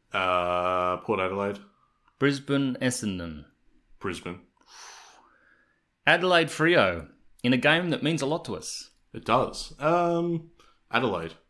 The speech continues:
Speaker 2: Hawks Melbourne. You've said Hawks.
Speaker 1: <laughs>
Speaker 2: And Geelong North Melbourne at four forty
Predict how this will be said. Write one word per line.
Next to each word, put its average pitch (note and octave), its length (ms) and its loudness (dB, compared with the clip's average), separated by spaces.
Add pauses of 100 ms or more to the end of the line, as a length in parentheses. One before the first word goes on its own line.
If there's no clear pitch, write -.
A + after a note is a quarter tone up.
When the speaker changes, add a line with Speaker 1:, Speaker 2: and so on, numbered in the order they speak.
(300)
Speaker 2:
Hawks D3+ 320 2
Melbourne. B2 400 -2
You've F2+ 100 -12
said F#2+ 220 -8
Hawks. - 600 -10 (440)
Speaker 1:
<laughs> - 1500 -8 (1300)
Speaker 2:
And C3+ 360 6
Geelong B2+ 420 4
North A2 260 -2
Melbourne G#2+ 600 -2 (420)
at - 280 -10
four G#2+ 280 -4
forty G2 560 -8